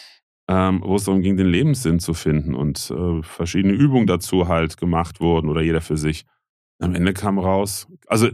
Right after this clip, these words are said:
von vornherein war schon klar, wir sind dafür da, anderen Menschen zu helfen, ja, aber es gibt da trotzdem andere Ausrichtungen für jeden. Und dann wurde mir irgendwann klar, ja, ich bin dafür, mein Lebenssinn ist, andere Menschen groß zu machen, vorwärts zu bringen, mit meinem Wissen, mit meinem Netzwerk, mit meinem Können,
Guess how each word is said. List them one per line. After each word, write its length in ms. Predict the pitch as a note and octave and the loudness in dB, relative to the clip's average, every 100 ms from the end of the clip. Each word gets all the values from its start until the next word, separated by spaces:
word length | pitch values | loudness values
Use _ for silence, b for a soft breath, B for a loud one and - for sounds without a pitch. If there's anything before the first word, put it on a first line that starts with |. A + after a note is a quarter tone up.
| - | -4
von 240 | - - G#2+ | -10 -2 2
vornherein 560 | A#2 D3+ B2 A2+ G2 | 2 4 2 2 2
war 120 | F#2+ G2+ | 0 0
schon 160 | G2 | -2
klar, 260 | F2+ F#2+ F#2+ | 2 2 2
wir 120 | F2+ | 2
sind 180 | F#2+ G#2 | 2 2
dafür 220 | F2+ F2+ | 2 0
da, 200 | E2+ F2 | 0 0
anderen 300 | D2 F#2 E2+ | 0 0 2
Menschen 260 | D#2+ D#2 - | -2 -4 -6
zu 100 | E2 | -2
helfen, 280 | G#2+ - | -2 -2
ja, 200 | E2 F2 | 0 0
aber 340 | A#2+ F#2 F#2 F2 | 0 0 0 0
es 160 | F2+ | -2
gibt 160 | - F2 | -6 -4
da 60 | F#2+ | -4
trotzdem 440 | - F#2 F#2+ E2+ - | -2 -4 -2 -4 -6
andere 280 | E2+ F2+ D2 | -6 -4 -2
Ausrichtungen 640 | - E3 - E2+ - E2 | -2 -2 -2 -6 -4 -4
für 140 | E2+ D#2+ | -4 -4
jeden. 380 | D#2+ E2+ A2 A2+ B B B B _ - | -2 -2 -4 -10 B B B B _ -8
Und 100 | F#2+ | -2
dann 140 | F2+ | 0
wurde 100 | F#2 | 2
mir 100 | G2+ | 2
irgendwann 280 | G2+ G2+ G2 | 0 0 -2
klar, 200 | - F#2 | -2 -2
ja, 120 | G2 - | -2 -4
ich 160 | F#2+ | -8
bin 200 | - A2+ | -2 0
dafür, 580 | F2+ F#2 - G#2 G2 F2 | 0 -2 -2 -2 -2 -4
mein 200 | F#2 F#2 | -4 -2
Lebenssinn 480 | F2 E2 F#2+ G2 G#2+ | 0 0 0 -2 -2
ist, 160 | A#2+ A#2+ | -4 -6
andere 320 | F2 G2+ G2 | -4 -2 0
Menschen 540 | F2+ F#2+ - G#2+ F#2+ B B B _ - | 0 0 -2 -6 -6 B B B _ -4
groß 320 | F#2+ A2+ A#2+ | 0 0 -2
zu 100 | G#2+ | 0
machen, 320 | A2+ A2+ B2+ | 0 0 -4
vorwärts 440 | B2 G2+ A2 A2 | -2 0 0 -4
zu 120 | - F#2+ | -6 -2
bringen, 320 | A2 A2 - | 0 0 -2
mit 180 | F#2 F2 | -2 0
meinem 480 | F2 F2+ B2 A2+ | 2 2 2 2
Wissen, 300 | G2 A#2 A2+ | 0 -2 -2
mit 140 | G2+ F#2 | -2 0
meinem 320 | F2+ F#2+ G#2 | 0 2 2
Netzwerk, 520 | A#2 B2 - G#2+ G#2 | 2 0 -2 -2 0
mit 100 | G2 | -2
meinem 260 | F2 F2+ F#2 | 0 0 0
Können, 420 | A2+ A#2 C3 | 0 0 0